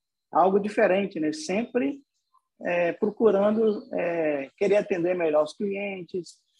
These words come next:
sempre conseguir uma fidelidade. E isso foi fazendo com que, é, quisessem sempre, é, é, eu, a gente mais perto, né, pra atender. E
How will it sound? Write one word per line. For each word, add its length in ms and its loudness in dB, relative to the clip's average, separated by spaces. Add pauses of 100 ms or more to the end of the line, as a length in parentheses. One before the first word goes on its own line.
(120)
sempre 460 -2
conseguir 460 -2
uma 240 0
fidelidade. 920 0 (460)
E 140 -2
isso 300 -2
foi 160 0
fazendo 560 0
com 180 -4
que, 420 -2 (380)
é, 640 2 (220)
quisessem 500 2
sempre, 840 -2
é, 460 -4
é, 360 0
eu, 160 6 (200)
a 80 6
gente 240 0
mais 200 2
perto, 360 2
né, 100 -6
pra 160 0
atender. 420 -2 (2500)
E 440 4